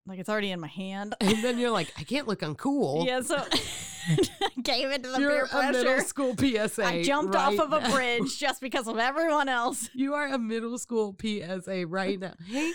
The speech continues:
Speaker 2: Caitlin, you wanna try this cigarette?"
Speaker 1: Except for I was twenty-five.
Speaker 2: Uh, I guess I should.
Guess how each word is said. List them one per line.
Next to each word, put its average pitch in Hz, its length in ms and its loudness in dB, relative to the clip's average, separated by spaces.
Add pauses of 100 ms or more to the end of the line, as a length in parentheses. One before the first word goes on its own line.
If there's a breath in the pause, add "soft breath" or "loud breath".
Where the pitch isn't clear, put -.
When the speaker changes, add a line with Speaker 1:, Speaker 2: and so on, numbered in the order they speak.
Speaker 2:
Caitlin, 277 520 -4
you 240 80 -8
wanna 254 200 -8
try 277 220 -2
this 269 200 -4
cigarette?" 277 540 -6
Speaker 1:
Except 320 320 -2
for 381 120 0
I 311 120 2
was 311 180 -2
twenty-five. 330 1000 2
Speaker 2:
Uh, 302 920 2 (300)
I 285 100 0
guess 285 240 0
I 269 140 0
should. 285 640 -2